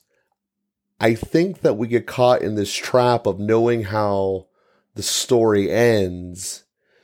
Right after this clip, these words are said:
so we don't look at how it is in the moment. So when I dove into thinking about what it would be like to be in that situation, I tried to put myself as much as I, I could into it.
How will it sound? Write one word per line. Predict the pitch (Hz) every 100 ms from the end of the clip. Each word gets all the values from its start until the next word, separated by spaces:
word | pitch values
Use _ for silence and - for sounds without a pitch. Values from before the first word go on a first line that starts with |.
| _
so | - - - 117 110 104 101 92
we | 104 104
don't | 113 113 113 - _ -
look | 110 107
at | 104
how | - 107 107
it | 101
is | 98 98
in | 95
the |
moment. | 90 90 87 - _ - - -
So | - - 120 110 - _ _ _
when | 113 131
I | 127
dove | 113 160 185 220
into | 202 131
thinking | 117 - 139 131 127
about | 110 98 101 95 90 85 - _ _ _ _ _
what | 110 104 127
it | 143
would | 131 107
be | 117
like | 101 104 101 82 - _ _ _ _
to | -
be | 104 117 117 113 104 -
in | 117 120
that | 117 107
situation, | - 113 - 101 98 95 - 104
I | 98 92 _
tried | - -
to | -
put | - -
myself | 101 - - 120 120
as | 104
much | 101 104 104
as | 104
I, | 95 - _ _ _ -
I |
could | - - 170
into | 113 95 95
it. | 82 71